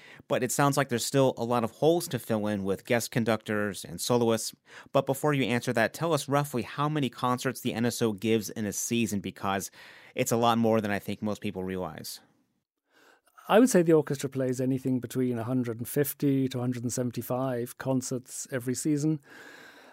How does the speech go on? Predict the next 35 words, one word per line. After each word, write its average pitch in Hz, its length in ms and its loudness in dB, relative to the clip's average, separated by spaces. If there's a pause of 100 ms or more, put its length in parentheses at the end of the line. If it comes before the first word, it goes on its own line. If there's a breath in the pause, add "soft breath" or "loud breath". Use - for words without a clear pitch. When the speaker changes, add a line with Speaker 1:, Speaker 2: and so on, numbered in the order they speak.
(100 loud breath)
Speaker 2:
What 156 220 4
I 160 120 6
do 151 180 4
immediately 147 840 4
after 131 280 0
getting 127 300 0
Gianandrea 123 800 2
Nozeda's 127 800 0
weeks 113 640 -8
for 123 580 0
any 143 220 4
given 123 260 -2
season 127 500 -2 (280 soft breath)
is 127 280 -2 (440)
everything 170 400 6
else 151 220 6
almost 147 420 2
simultaneously, 123 760 0
and 110 120 -6
this 131 100 -2
is 135 100 -2
where 123 300 0
keeping 131 420 4
multiple 131 400 4
plates 123 320 0
in 120 120 2
the 120 160 2
air, 113 180 2
juggling 117 420 0
multiple 110 400 0
plates 110 420 -4
comes 110 280 -4
into 104 160 -8
play. 101 320 -6 (640 loud breath)
I 135 460 2